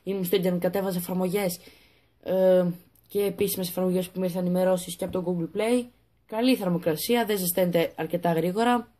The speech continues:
Οι sensors εδώ πέρα. Δεν έχει αρκετούς sensors, αλλά έχει τους α-, απόλυτους απαραίτητους. Και αυτά όσον αφορά τη συσκευή. Από το C P U Z. Ας δούμε το Antutu benchmark.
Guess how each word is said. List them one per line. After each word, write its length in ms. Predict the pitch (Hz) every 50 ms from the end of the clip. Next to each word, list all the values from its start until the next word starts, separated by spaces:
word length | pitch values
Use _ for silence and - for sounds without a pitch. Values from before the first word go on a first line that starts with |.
| _ _ _
Οι 60 | - -
sensors 400 | - 185 175 175 175 160 - -
εδώ 140 | 156 147 151
πέρα. 420 | 190 190 214 226 233 226 226 - _ _ _ _ _ _ _ _ _ _ _ _ _ _ _ _ _ _ _ _ _
Δεν 220 | - 175 233 233
έχει 180 | 240 208 - 220
αρκετούς 320 | 202 185 202 175 180 -
sensors, 300 | 214 202 180 190 196 180 -
αλλά 120 | 190 196
έχει 200 | 196 190 185 -
τους 180 | 175 175 185 180
α-, 180 | 190 185 - _ _ _ _
απόλυτους 460 | - 170 180 - 208 202 196 180 170
απαραίτητους. 840 | 175 175 - 151 151 170 175 175 - - 240 247 240 - - - _ _ _ _ - - - 277 - _ _ _ _ _ _ _ _ _ _ _ _ _ _ _ _ _ _ _ - - - _ _ _
Και 140 | - 240 233
αυτά 260 | 214 180 - - 208
όσον 200 | 202 180 - 202
αφορά 220 | 175 180 190 190
τη 60 | 185 175
συσκευή. 540 | - - - 190 185 190 170 135 131 - _ _ _ _ _ _ _ _ _ _ _ _ _ _ _ _ _ _ _ _ _ _ _
Από 260 | - 160 156 - 175
το 200 | 175 180 175 175
C 220 | 175 170 175 - -
P 0 |
U 200 | 175 180 180 165
Z. 160 | 160 143 135 120 - _ _ _ _ _ _
Ας 220 | - - 190 196
δούμε 120 | 185 208 202
το 100 | - 196
Antutu 300 | 185 180 196 175 175 156
benchmark. 540 | 160 165 175 175 175 - 233 240 247 247